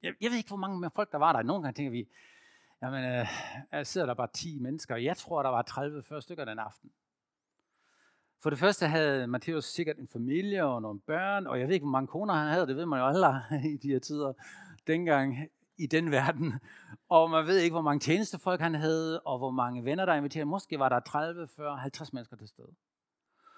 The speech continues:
Og Matthæus var jo ikke en af de fattige, der ikke havde nogen penge. Han var tolder, og han, jeg tror også, han har tjent penge under bordet. Så han havde rigeligt, og det tror jeg, at det måltid, der han diskede op den aften, det var ikke bare en burger.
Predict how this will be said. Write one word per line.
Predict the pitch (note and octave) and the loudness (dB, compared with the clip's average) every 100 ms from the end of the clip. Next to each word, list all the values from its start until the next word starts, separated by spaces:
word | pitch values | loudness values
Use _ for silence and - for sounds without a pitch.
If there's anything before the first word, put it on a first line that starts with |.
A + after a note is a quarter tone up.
| _ _ | _ _
Og | D#3+ | 0
Matthæus | E3 A3+ G#3 | 2 4 6
var | F3+ | 6
jo | D#3 | 6
ikke | F3+ - _ _ _ _ _ - | 4 -4 _ _ _ _ _ -6
en | F3 | -2
af | E3 | 0
de | C#3+ | -2
fattige, | C#3 - E3+ F#3 | -4 2 2 2
der | C#3+ | 0
ikke | C#3+ D#3 | 0 -2
havde | E3+ | -4
nogen | C#3+ | -6
penge. | C3 A#2+ C3 - - | -4 -4 -4 -8 -6
Han | D3 | -2
var | D#3 C#3+ | 2 2
tolder, | - D3 F3 | 2 2 4
og | E3 C3 | 2 0
han, | D#3+ | 0
jeg | D3 | 0
tror | - E3 | -2 -4
også, | D#3 F3 | -2 0
han | |
har | D3 | -2
tjent | - E3 C#3 | -2 -4 -2
penge | D3 D#3 | -4 -2
under | D#3 D#3 | -6 -6
bordet. | C#3+ C3+ C3+ - _ _ _ _ _ _ _ _ _ - | -8 -12 -16 -20 _ _ _ _ _ _ _ _ _ 2
Så | F#3+ | 8
han | E3 F#3 | 8 10
havde | F#3 G3 | 10 10
rigeligt, | A#3+ C#4 D3 - _ - | 10 8 6 0 _ -12
og | - _ - | -12 _ -16
det | D#3+ | -10
tror | - B3 | 2 6
jeg, | A3 F3+ - | 8 8 4
at | E3+ C#3+ | -4 2
det | F3 E3+ | 2 4
måltid, | E3 G#3 - F#3 | 4 4 4 0
der | D3+ C#3 | 2 2
han | C#3 C3+ | 2 -2
diskede | E3 - C#3+ | -4 -6 -4
op | E3+ F3 | -2 -2
den | F3+ | 0
aften, | D3+ C#3 C#3 | 0 0 -2
det | C3 | -2
var | C3+ | 0
ikke | F3+ - | 0 2
bare | D#3+ D#3+ D#3+ - | 4 6 4 -2
en | C3 | -6
burger. | B2 B2+ B2+ G#2+ | -4 -4 -6 -10